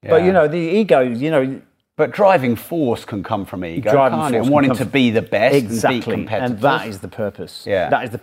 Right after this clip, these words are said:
Speaker 1: purpose of ego, and you've got to understand that. And, but, you know, with everything, you've got to learn that you, you have got to be in control of it. You know, we're, we're born into this skin as amazing human beings.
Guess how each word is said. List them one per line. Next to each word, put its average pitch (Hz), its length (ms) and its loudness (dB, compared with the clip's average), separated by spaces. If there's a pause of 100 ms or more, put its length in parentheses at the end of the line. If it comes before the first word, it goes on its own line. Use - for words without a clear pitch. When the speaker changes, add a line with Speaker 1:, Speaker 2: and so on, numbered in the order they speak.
Speaker 1:
purpose 117 220 -2
of 101 120 -8
ego, 104 220 -4
and 107 80 -4
you've 110 80 -6
got 107 160 -2
to 120 80 -8
understand 110 420 -4
that. 104 220 0
And, 117 200 -4 (300)
but, 143 260 0
you 160 140 -2
know, 135 160 4
with 131 280 0
everything, 160 600 0
you've 131 160 -2
got 156 220 0
to 165 100 -8
learn 143 320 0
that 120 140 -4
you, 139 420 -2
you 143 220 0
have 143 180 -4
got 135 180 0
to 113 60 -14
be 117 160 -4
in 117 140 -2
control 175 420 0
of 120 80 -4
it. 107 140 -2
You 139 100 -2
know, 143 100 4
we're, 151 260 -2 (360)
we're 170 120 6
born 170 340 4
into 147 200 0
this 131 140 -4
skin 139 640 -4 (300)
as 120 100 -6
amazing 151 440 4
human 127 300 2
beings. 110 640 -4